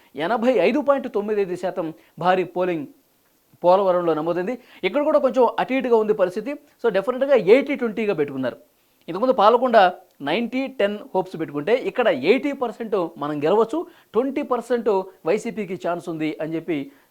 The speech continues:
so, జనసేన పార్టీ రివ్యూలో మనకు అర్థమవుతోంది. ఇక తిరుపతి పరిస్థితి, అరణ్య శ్రీనివాసులు జనసేన అభ్యర్థిగా ఉన్నారు. భూమన అభినయ్ రెడ్డి వైసీపీ అభ్యర్థిగా ఉన్నారు.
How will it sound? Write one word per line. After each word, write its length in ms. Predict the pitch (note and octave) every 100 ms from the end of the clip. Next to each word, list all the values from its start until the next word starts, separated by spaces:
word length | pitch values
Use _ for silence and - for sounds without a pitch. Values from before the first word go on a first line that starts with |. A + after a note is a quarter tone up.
| -
so, 100 | E3
జనసేన 400 | D3 D#3+ F3 F3+
పార్టీ 480 | D#3+ D#3 D#3+ D3+ D3+
రివ్యూలో 480 | C#3+ D#3 E3 D3+ C3+ - -
మనకు 200 | D#3 C#3+
అర్థమవుతోంది. 520 | C3 D3+ B2+ A#2+ G2+ _ _ _
ఇక 120 | A#3+ B3
తిరుపతి 480 | C4 D#4 F4 F4
పరిస్థితి, 400 | C#4 B3+ - F3
అరణ్య 320 | D#3+ A3 D4 D#4
శ్రీనివాసులు 920 | C4 C#4+ C#4 B3+ C4 B3 A#3+ - _ _ _ D3
జనసేన 340 | G#3 A#3 B3+
అభ్యర్థిగా 320 | G#3+ A3 G#3
ఉన్నారు. 240 | G3+ G3 F#3+
భూమన 360 | D#3 A#3 B3
అభినయ్ 440 | A3+ - F3+ B3 C4+
రెడ్డి 380 | A3+ G3+ F3+ - -
వైసీపీ 340 | E3+ G3 G3
అభ్యర్థిగా 360 | E3+ F3 D#3+ D#3+
ఉన్నారు. 300 | D#3+ D3